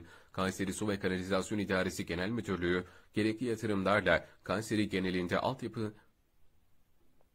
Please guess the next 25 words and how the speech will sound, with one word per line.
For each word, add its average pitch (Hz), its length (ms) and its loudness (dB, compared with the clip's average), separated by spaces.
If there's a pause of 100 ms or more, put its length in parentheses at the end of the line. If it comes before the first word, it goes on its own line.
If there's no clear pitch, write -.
(1200)
Kayseri 95 420 2
genelinde 90 460 2
altyapıyı 104 540 0
her 127 140 2
geçen 123 380 0
gün 113 180 0
daha 113 180 2
güçlü 120 340 -4
bir 120 100 0
yapıya 101 380 0
kavuşturuyor. 85 720 0 (1040)
Büyükşehir 131 460 2
Belediyesi 110 460 2
tarafından 110 500 0
yapımına 101 400 2
hızla 98 300 0
devam 92 340 2
edilen 90 320 0
Talas 104 340 0
ikinci 101 320 -2
etap 113 300 -2
raylı 104 220 2
sistem 104 380 -2
çalışmaları 101 580 -2
kapsamında 90 720 2